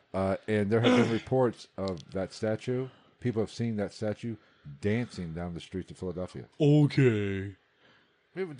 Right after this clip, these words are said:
Speaker 1: a white, but it could have just been a white ghost.
Speaker 2: You sure that has nothing to do with the fucking, like, thirteen Tito's and lemonades?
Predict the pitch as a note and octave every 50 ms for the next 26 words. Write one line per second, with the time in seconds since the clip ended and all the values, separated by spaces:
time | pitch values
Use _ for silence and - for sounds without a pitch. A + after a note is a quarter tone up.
0 | E3 C#3+ D3+ B2 A#2 F#2+ - _ - C#3+ E3+ C#3 C3 C#3 - D#3+ D3+ A2 A2 G2
1 | - - G2+ E2 D2 D#2 D2 - - D2+ C#2 B2+ B2 G#2 - C#3+ C#3 C#3 C#3 C3
2 | B2+ C3 A#2+ A2+ A#2+ A#2+ A2+ - C3 B2 B2 A#2 B2+ B2+ C3 B2+ A#2 A#2+ G#2+ G2+
3 | - - B2 A#2+ - - A#2 G#2+ G#2 G#2 G#2 G2+ F#2+ - - - - - B2+ A#2+
4 | B2 A#2+ - - C3 B2 A#2+ A2+ G#2 - B2 A#2+ A#2+ B2 A#2+ A#2+ A2+ A#2 A2 G#2+
5 | A2 A#2+ B2 B2 B2 B2 B2+ B2+ B2 C3 F#2+ F#2+